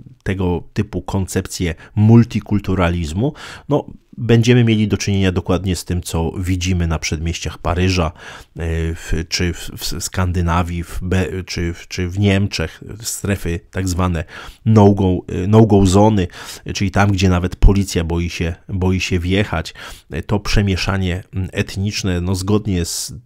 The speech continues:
teorią cywilizacji, którą stworzył profesor Felix Koneczny, no, nie może się po prostu udać.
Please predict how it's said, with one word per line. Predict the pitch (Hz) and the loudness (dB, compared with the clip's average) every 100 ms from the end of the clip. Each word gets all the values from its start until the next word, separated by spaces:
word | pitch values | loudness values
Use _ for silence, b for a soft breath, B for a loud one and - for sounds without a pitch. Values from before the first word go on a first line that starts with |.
| - 85 - | -14 -12 -6
teorią | 95 95 95 95 82 - - | -2 0 0 0 -2 -6 -4
cywilizacji, | - 95 92 90 87 92 - 87 - B B B | -2 0 0 0 0 -2 -4 -12 -12 B B B
którą | - 90 85 | -8 -6 -6
stworzył | - 95 87 | -6 -4 -4
profesor | - 85 90 90 87 - | -4 -4 -4 -4 -4 -6
Felix | - 92 92 - | -4 -4 -6 -8
Koneczny, | - 92 90 - 98 | -4 -4 -4 -4 -2
no, | 110 | 4
nie | 123 | 6
może | 123 104 90 | 8 6 4
się | 85 | -4
po | 85 | -6
prostu | - - - 98 | -4 -6 -6 -8
udać. | - 117 98 92 | 0 2 2 0